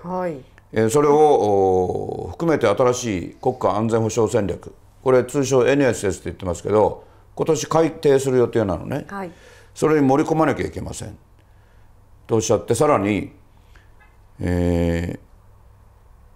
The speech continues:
Speaker 2: ー、日米同盟の抑止力に加えて対処力を強めなきゃいけないとおっしゃったんですよ。
Speaker 1: 対処力、
Speaker 2: うん。
Speaker 1: はい。
Speaker 2: で、こういうのってね、こう、さらっと聞くと、あの、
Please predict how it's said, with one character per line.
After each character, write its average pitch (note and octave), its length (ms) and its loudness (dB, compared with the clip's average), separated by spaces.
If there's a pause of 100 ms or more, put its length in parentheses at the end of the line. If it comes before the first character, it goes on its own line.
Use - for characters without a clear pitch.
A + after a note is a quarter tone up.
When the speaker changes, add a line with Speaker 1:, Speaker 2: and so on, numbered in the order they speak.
(100)
Speaker 2:
ー、 B2 40 2
日 B2+ 200 4
米 G#3 260 6
同 G#3 220 4
盟 A2+ 340 0 (180)
の B2 460 0 (320)
抑 B2+ 220 4
止 - 200 -2
力 E3+ 500 0
に A2 180 -2
加 C3 320 4
え F#2+ 80 2
て A#2 460 0 (560)
対 G#3+ 240 2
処 A3+ 260 2
力 A#2+ 340 2
を B2 480 2
強 C3 220 2
め B2+ 120 0
な B2 100 2
き - 80 -6
ゃ G2 40 -4
い D2+ 60 -8
け F2 100 -10
な F#2 80 -8
い F#2 80 -12
と - 120 -14
お - 20 -12
っ F#2 40 -12
し - 100 -14
ゃ - 20 -8
っ F2+ 40 -10
た - 120 -20
ん - 40 -20
で - 60 -20
す - 60 -18
よ。 - 60 -20 (300)
Speaker 1:
対 G#3 260 -8
処 G#3+ 180 -4
力、 C#3+ 400 -14
Speaker 2:
う - 40 -10
ん。 - 80 -6
Speaker 1:
は F3+ 240 -4
い。 D3+ 80 -6 (100)
Speaker 2:
で、 B2 80 -6
こ G#3 140 4
う - 20 4
い - 20 4
う F#3+ 40 2
の D#3 60 2
っ - 40 -6
て G#2+ 80 2
ね、 F#2+ 160 2
こ - 320 -4
う、 - 60 -20
さ - 280 0
ら A#3+ 160 6
っ A#3 100 -2
と - 80 -14
聞 A#2 140 -16
く - 80 -20
と、 B2+ 560 2 (160)
あ F#2 80 -8
の、 F2 640 -2